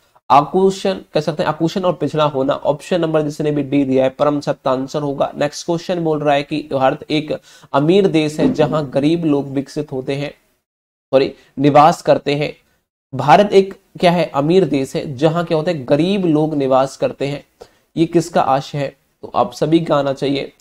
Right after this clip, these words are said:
ऑप्शन नंबर सी, प्रकृति एवं मानवीय दोनों साधनों से, साधनों में अप्रयुक्त उत्पादन क्षमता का होना। ये सभी का, ये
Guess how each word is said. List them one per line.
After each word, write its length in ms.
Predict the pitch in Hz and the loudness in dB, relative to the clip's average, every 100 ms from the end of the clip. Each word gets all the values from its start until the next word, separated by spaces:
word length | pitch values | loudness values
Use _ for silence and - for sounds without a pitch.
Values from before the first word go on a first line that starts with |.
| _ | _
ऑप्शन 280 | 123 - 160 | -8 -2 0
नंबर 300 | 147 135 139 | 0 0 -2
सी, 260 | 131 165 147 | 0 -2 -2
प्रकृति 600 | - 147 - 156 208 190 | -2 -4 -2 -4 -4 0
एवं 280 | 151 143 147 - _ - _ | 0 0 -4 -10 _ -20 _
मानवीय 500 | 143 147 151 165 185 | 2 4 6 4 2
दोनों 420 | 165 131 151 180 196 | 0 2 2 2 2
साधनों 480 | 175 156 151 147 | 2 2 2 -2
से, 280 | 151 151 - _ - | -4 -8 -10 _ -4
साधनों 440 | 156 147 170 185 | 4 4 4 0
में 240 | 160 151 - _ | 0 -4 -12 _
अप्रयुक्त 560 | 139 - 180 202 - - _ _ _ _ _ _ - | 2 6 4 4 -2 -20 _ _ _ _ _ _ -4
उत्पादन 540 | 156 - 160 170 202 | -4 4 6 6 2
क्षमता 420 | 196 160 147 156 | -2 -2 2 2
का 140 | 147 143 | 2 0
होना। 440 | 135 135 135 - _ | 0 -2 -2 -4 _
ये 220 | 151 190 | 0 2
सभी 320 | 185 165 147 143 | 2 -2 -2 0
का, 280 | 147 - _ _ | -2 -4 _ _
ये 320 | 143 160 165 | 0 0 0